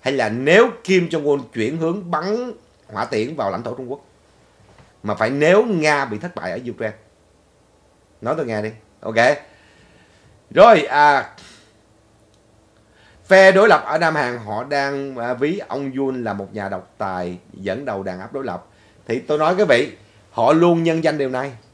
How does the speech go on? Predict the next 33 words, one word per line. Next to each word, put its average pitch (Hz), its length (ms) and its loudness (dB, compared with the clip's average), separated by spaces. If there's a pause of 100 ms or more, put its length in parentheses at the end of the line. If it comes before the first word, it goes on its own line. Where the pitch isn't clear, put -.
(260)
Những 127 240 0
kẻ 127 180 2
cánh 180 320 0
tả, 110 400 -4 (340)
họ 113 320 0
mới 170 140 0
là 147 100 2
những 120 140 -4
kẻ 120 140 -6
độc 107 160 -6
tài. 101 200 -10 (460)
Nhưng 170 300 2
mà 127 120 -2
họ 104 220 -6
luôn 147 200 -6 (100)
chụp 135 180 0
mũ 110 300 -6
cho 151 100 -4
đối 147 180 -2
phương 139 220 -6
là 107 60 -6
độc 90 160 -12
tài. 95 100 -16 (800)
Quý 180 80 0
vị 135 140 0
đã 117 120 -4
chứng 165 180 -6
kiến 165 200 -6
đó, 175 60 -12 (380)
ở 143 160 -4
tại 117 200 -2
Hoa 117 80 -6
Kỳ. 107 200 -14